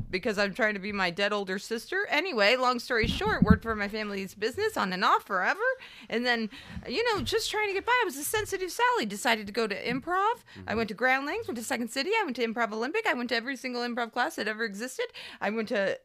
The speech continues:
Speaker 1: Elizabeth Messing Acting School. I did a lot.
Speaker 2: Well, I'm sorry I brought it up. Oh, wait, I didn't.
Speaker 1: Mm. Anyway, I'm glad that you had a wonderful twenty-something years
Speaker 2: But
Speaker 1: in your
Speaker 2: seriously,
Speaker 1: life.
Speaker 2: you're,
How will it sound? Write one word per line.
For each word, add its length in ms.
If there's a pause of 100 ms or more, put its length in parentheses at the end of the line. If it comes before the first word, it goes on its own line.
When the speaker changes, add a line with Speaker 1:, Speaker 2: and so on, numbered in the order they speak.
Speaker 1:
Elizabeth 440
Messing 380
Acting 340
School. 220 (300)
I 100 (140)
did 160
a 100
lot. 680 (1000)
Speaker 2:
Well, 180
I'm 80
sorry 360
I 40
brought 300
it 140
up. 260 (1400)
Oh, 120
wait, 340
I 120
didn't. 1200
Speaker 1:
Mm. 20 (640)
Anyway, 600
I'm 160
glad 300
that 120
you 140
had 260
a 140
wonderful 680
twenty-something 1120
years 640
Speaker 2:
But 120
Speaker 1:
in 40
your 80
Speaker 2:
seriously, 480
Speaker 1:
life. 160
Speaker 2:
you're, 360